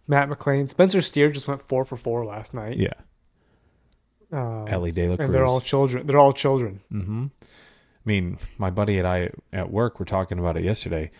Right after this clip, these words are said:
Speaker 2: There's only three hitters on that team, I believe, that are,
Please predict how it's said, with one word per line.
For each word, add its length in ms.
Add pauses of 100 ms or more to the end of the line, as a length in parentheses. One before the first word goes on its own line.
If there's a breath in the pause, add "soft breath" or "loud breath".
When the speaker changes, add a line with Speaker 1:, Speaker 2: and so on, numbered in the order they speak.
(680 soft breath)
Speaker 2:
There's 200
only 200
three 440
hitters 340
on 140
that 160
team, 220
I 80
believe, 560
that 180
are, 160